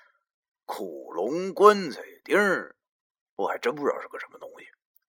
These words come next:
我望了望老易，他也是一脸茫然。既然我俩都不知道，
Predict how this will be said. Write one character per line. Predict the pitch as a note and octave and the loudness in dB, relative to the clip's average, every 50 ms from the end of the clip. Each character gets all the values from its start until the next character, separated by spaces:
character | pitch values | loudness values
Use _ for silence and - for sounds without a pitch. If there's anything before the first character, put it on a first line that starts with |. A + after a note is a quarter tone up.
| _ _ _ _ _ _ _ _ | _ _ _ _ _ _ _ _
我 | - G2+ G#2 A2+ C3+ | 4 6 8 8 10
望 | C#3+ C3 A#2 | 10 10 8
了 | G2+ F#2+ | 6 4
望 | G#2 G2 F2+ | 2 2 2
老 | F2 D#2 - - E2 | 0 -2 -4 -6 -8
易， | F#2 F2 - _ _ _ _ _ | -8 -10 -16 _ _ _ _ _
他 | - G#2+ A#2+ C3+ | 4 6 6 6
也 | A2 F2 - | 4 2 -4
是 | - - - | -8 -12 -12
一 | G#2 A#2+ G2+ | -10 -10 -10
脸 | - - - | -10 -12 -14
茫 | - - - - - D2 | -12 -10 -10 -8 -8 -12
然。 | D2 - - - _ _ _ _ _ _ _ _ | -16 -16 -18 -20 _ _ _ _ _ _ _ _
既 | - A2 | -6 -2
然 | C3 C3+ - - | 2 2 2 2
我 | A2+ F#2 G#2 E3+ A#3 | 4 10 12 12 12
俩 | A3 D#3+ G2 D2 - | 12 12 10 6 2
都 | - - - | -4 -10 -14
不 | - E2 E2+ | -12 -12 -12
知 | - - - | -10 -8 -8
道， | - D2 - - | -8 -8 -10 -12